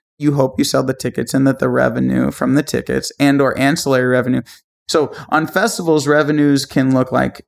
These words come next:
base ticket sales, then there's sponsorship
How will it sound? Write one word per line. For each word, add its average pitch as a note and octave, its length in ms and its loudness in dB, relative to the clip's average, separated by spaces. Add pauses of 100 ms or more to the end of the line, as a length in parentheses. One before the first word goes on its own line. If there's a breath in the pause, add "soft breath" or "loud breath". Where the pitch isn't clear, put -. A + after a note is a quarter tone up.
base C#3 220 2
ticket B2+ 280 -4
sales, D3+ 540 -2 (160)
then C3 140 2
there's A#2+ 180 0
sponsorship C3 800 0